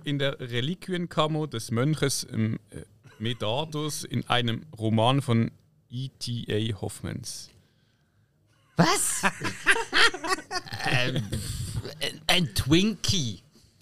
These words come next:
Speaker 1: Die Elixiere des Teufels.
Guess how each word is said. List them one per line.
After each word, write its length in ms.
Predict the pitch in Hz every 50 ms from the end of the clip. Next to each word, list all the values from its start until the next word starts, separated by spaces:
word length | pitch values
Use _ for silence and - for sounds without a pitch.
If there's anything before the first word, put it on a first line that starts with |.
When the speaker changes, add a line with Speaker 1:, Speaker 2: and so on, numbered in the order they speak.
| _ _ - - - _ _ _ _ _ _ _ _ _ _ _ _ _ _ _ _ _ _ _ - - - - - _ _ _ _ _ _ _ _ _ _ _ _ -
Speaker 1:
Die 140 | - - -
Elixiere 640 | 131 123 131 135 127 - - - 156 196 254 247 -
des 160 | - - -
Teufels. 760 | - - 117 - - - - - - - - - - - -